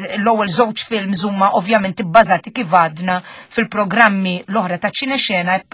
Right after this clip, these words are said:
bbażati appuntu fuq il-ktib ta' Mario Puzo. Mela, jekk aħna inqablu dawn iż-żewġ universi femminili, nindunaw kemm huma universi ferm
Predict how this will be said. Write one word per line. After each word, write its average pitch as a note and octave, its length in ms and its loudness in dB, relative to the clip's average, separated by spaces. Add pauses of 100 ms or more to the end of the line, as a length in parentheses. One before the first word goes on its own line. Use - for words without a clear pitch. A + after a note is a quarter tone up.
(180)
bbażati G3 480 2
appuntu F#3 560 0 (320)
fuq - 400 -2
il-ktib A3 400 -6
ta' A3 80 4
Mario F3 400 -2
Puzo. D#3+ 560 -6 (760)
Mela, A#3+ 320 4
jekk G4+ 300 2
aħna C4+ 320 4 (100)
inqablu A#3 560 0
dawn G#3 240 4
iż-żewġ G#3+ 460 0 (180)
universi G3+ 560 0
femminili, F#3 880 -4
nindunaw C#4 480 -2
kemm A3+ 320 -4
huma F3+ 300 -4 (500)
universi F#3+ 720 -2
ferm A3+ 540 0